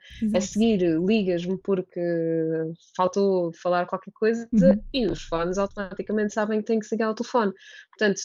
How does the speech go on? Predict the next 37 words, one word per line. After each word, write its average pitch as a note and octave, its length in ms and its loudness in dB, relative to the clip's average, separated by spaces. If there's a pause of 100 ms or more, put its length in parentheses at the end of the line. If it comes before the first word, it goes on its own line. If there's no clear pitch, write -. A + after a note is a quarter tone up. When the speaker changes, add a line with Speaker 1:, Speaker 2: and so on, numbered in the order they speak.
Speaker 2:
toda A#3+ 180 6
esta B3 240 0
vida G3+ 300 -2
inteligente F#3+ 680 -2
é G#3 40 0
algo G#3 180 0
que - 60 -6
nós G3+ 120 -2
já G3 60 -2
estamos F#3+ 380 0
a F3+ 40 -4
criar F3+ 300 -2
há E3+ 60 -2
algum E3+ 260 -2
tempo, F#3+ 320 -2 (540)
ahm, F#3 1040 0 (160)
não F3 220 4
só F3+ 360 2
nesta E3 220 -6
parte D#3+ 240 -8
do E3 80 0
áudio, F#3+ 300 2
como E3+ 180 -6
nos E3+ 160 -4
computadores. F3 680 0
Por - 80 -6
exemplo, E3 580 0
acho E3+ 220 -6
que E3+ 260 -2
uma F#3+ 160 6
das G3 140 4
funcionalidades F#3+ 640 0
que - 480 -8
as - 80 -2
pessoas F3+ 260 -2
mais F#3 340 0
gostam F3 460 -4